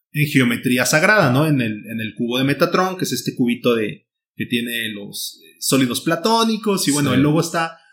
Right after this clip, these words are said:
Speaker 1: justamente basado en esta geometría. ¿Por qué? Porque fue lo que vi en esta,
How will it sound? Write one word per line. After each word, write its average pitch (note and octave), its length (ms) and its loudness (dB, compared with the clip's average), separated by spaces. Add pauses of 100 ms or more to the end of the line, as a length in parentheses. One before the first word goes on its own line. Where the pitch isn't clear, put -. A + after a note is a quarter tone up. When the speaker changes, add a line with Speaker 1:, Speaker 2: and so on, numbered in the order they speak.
Speaker 1:
justamente F#3 560 0
basado D#3+ 440 0
en D#3 140 -4
esta D#3 600 -4
geometría. F#3+ 760 2
¿Por C#3+ 160 2
qué? E3 400 -2 (320)
Porque B2 320 -2
fue C3+ 140 4
lo E3 100 4
que E3+ 140 4
vi E3 180 2
en E3 140 0
esta, D3 800 -2